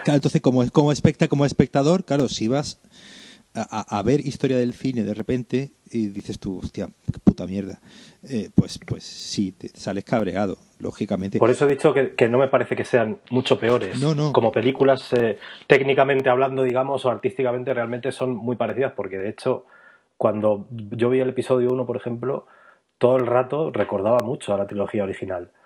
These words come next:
Speaker 2: Esos, eh, cambios de escena, ¿no?
Speaker 1: Sí, sí,
Speaker 2: Con
Speaker 1: sí.
Speaker 2: como pasando página y tal, no sé, como que todo el rato, eh,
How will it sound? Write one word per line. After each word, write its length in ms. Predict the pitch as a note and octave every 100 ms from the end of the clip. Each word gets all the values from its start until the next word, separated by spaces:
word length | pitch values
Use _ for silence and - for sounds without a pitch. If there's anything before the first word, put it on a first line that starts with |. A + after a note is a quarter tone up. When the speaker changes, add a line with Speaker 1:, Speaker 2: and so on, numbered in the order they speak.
| - - -
Speaker 2:
Esos, 380 | G2+ A#2 G#2+ -
eh, 480 | A2 G#2+ G2+ G2 G2
cambios 260 | - A2+ A2
de 80 | A2
escena, 480 | - A#2+ A#2+ A2 G#2+
¿no? 220 | C3 D3+
Speaker 1:
Sí, 80 | A2+
sí, 80 | G2+
Speaker 2:
Con 180 | G2+
Speaker 1:
sí. 240 | G2 F#2+ G2+ - - _
Speaker 2:
como 220 | A#2 A2+
pasando 340 | A#2 B2 G#2+
página 420 | - B2 - C3 A#2
y 60 |
tal, 100 | B2
no 60 | A#2+
sé, 140 | C3
como 220 | A2 G2+
que 120 | F#2+ G2
todo 200 | A#2+ B2
el 60 |
rato, 260 | B2+ C3+ B2+ -
eh, 200 | A2+